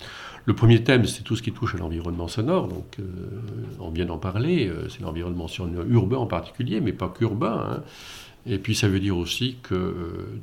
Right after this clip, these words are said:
par environnement sonore, on, on se doit de traiter également une salle de classe, hein.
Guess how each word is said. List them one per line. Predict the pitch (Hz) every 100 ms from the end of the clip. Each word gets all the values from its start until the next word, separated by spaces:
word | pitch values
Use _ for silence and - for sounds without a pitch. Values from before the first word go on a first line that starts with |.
| 104 -
par | 101 90
environnement | 90 90 87 87
sonore, | 80 82 104 147 113
on, | 80 - 82
on |
se | -
doit | 90 117
de | 120
traiter | 90 - 92 110
également | 95 87 107
une | 95
salle | - 85
de | 85
classe, | 104 165 180 175 -
hein. | 98